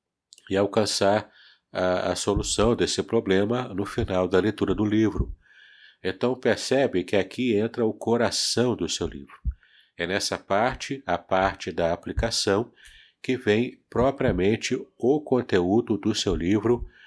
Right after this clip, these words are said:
e aqui você precisa ser simples,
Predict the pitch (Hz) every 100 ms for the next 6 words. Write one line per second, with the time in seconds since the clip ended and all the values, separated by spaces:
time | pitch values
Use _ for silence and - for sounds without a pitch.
0 | - _ - 85 85 - 101 117 110 -
1 | 107 101 - 113 107 101 - 90 76 -
2 | - - - 110 123 - 135 139